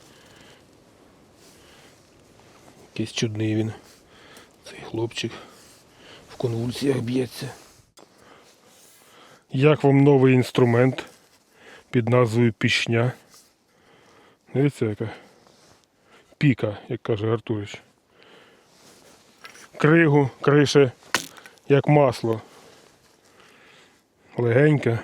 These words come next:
гостренька. Бомба, пушка, петарда.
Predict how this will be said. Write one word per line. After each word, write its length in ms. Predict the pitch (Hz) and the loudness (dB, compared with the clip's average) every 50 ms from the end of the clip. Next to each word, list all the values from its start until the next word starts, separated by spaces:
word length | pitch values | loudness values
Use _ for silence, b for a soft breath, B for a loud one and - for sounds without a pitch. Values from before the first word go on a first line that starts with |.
| - | -4
гостренька. 760 | - 120 117 110 - 135 147 156 151 139 123 - 120 113 110 - - - _ _ _ b b b b b b b b b b b b b b _ | -2 0 0 0 2 2 4 4 4 2 0 0 -2 -2 -2 -6 -12 -20 _ _ _ b b b b b b b b b b b b b b _
Бомба, 400 | - 120 127 127 123 117 117 117 | -2 0 2 2 2 2 0 0
пушка, 380 | - - 123 120 - - - 113 | 0 0 -2 -2 0 -2 -4 -4
петарда. 580 | - 127 110 - 131 123 117 107 110 113 110 | -2 -2 -2 0 0 0 0 0 -2 -4 -4